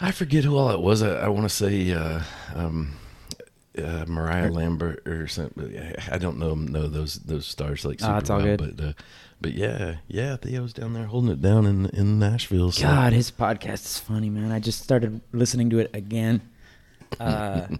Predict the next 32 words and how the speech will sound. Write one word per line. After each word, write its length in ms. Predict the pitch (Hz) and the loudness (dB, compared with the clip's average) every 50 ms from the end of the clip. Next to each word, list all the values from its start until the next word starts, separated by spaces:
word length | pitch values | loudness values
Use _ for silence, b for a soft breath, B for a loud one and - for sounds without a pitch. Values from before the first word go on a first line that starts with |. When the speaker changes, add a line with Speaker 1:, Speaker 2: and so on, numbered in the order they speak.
| - _ _ | -10 _ _
Speaker 1:
<laughs> 300 | _ _ _ _ _ _ - | _ _ _ _ _ _ 0
Speaker 2:
literally 320 | 110 143 165 170 143 120 | 2 2 4 4 2 2
yesterday, 520 | 101 107 123 - - - 107 95 95 85 87 | 2 2 2 2 0 -2 -4 -4 -2 0 0
actually, 380 | 95 120 113 - - 76 85 | -2 -2 -4 -4 -6 -6 -6
to 80 | 78 - | -8 -6
be 120 | - 98 | -6 -6
honest 280 | 95 104 120 104 - 90 | -4 -4 -4 -4 -6 -6
with 100 | 90 87 | -8 -6
you. 120 | 90 92 b b b b b b b b b | -8 -8 b b b b b b b b b
He's 160 | - 113 110 | -8 -4 0
got 140 | 117 120 113 | 0 2 2
that 180 | 120 92 82 101 | 2 0 2 2
podcast 420 | 110 110 107 - 113 107 98 - | 2 2 2 2 2 0 0 0
with 200 | 107 95 - - | -4 -6 -2 0
Brendan 240 | 120 110 107 107 101 | 0 0 2 0 -2
Schaub. 380 | - - 110 107 107 107 101 101 | -2 -2 0 0 2 0 0 -2
It's 260 | 95 - - - - - - | -6 -10 -12 -18 -14 -8 -4
hilarious. 580 | 92 92 95 98 101 98 98 95 90 - - - B B B B B B B B | -2 0 2 2 4 2 2 0 -2 -4 -10 -18 B B B B B B B B
Check 160 | - - 185 180 | 2 2 6 8
it 80 | 180 | 8
out, 160 | 156 143 135 | 10 10 10
everyone. 400 | 131 127 117 127 131 131 131 131 123 90 | 10 10 10 8 8 8 8 8 6 2
Speaker 1:
Yeah. 60 | 82 - | 0 0
Speaker 2:
The 100 | 127 131 | 0 0
King, 340 | - - - 151 151 156 151 | 2 4 4 4 6 4 4
the 80 | 123 131 | 2 0
Sting, 340 | - - - 139 139 139 135 | 0 2 2 2 4 4 2
and 120 | 127 120 | 2 0
the 60 | 117 | 0
Wing. 320 | 113 120 123 120 113 107 104 | 2 2 2 2 2 0 0
Pretty 220 | - - 127 120 | -2 -4 -4 -4
funny. 360 | - - 123 123 113 110 98 | 0 2 4 4 4 4 2